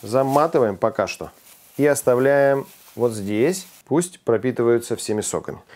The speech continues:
Рыбу я нарезал какими-то порционными кусочками. Здесь, в принципе, не важно, знаете. Ну, вот как вам заблагорассудится. А, масло, остатки масла в сковородку.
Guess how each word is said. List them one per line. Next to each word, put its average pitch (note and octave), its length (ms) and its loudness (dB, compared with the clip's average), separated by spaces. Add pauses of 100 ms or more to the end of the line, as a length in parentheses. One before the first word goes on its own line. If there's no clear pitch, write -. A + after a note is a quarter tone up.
(460)
Рыбу F3+ 280 6
я F3 40 4
нарезал F3 340 4
какими-то D#3+ 360 0
порционными E3 480 2
кусочками. F3 500 0
Здесь, D#3+ 220 0
в - 40 -16
принципе, F3 380 -4
не D#3 100 4
важно, G2+ 300 2
знаете. C3 340 0
Ну, F3+ 140 2
вот F3+ 160 2
как D#3+ 160 0
вам C#3+ 140 0
заблагорассудится. A#2+ 800 -2 (800)
А, B2 500 4 (420)
масло, C#3+ 520 2 (260)
остатки B2+ 540 0 (280)
масла A#2+ 440 0
в - 280 -16
сковородку. B2+ 640 0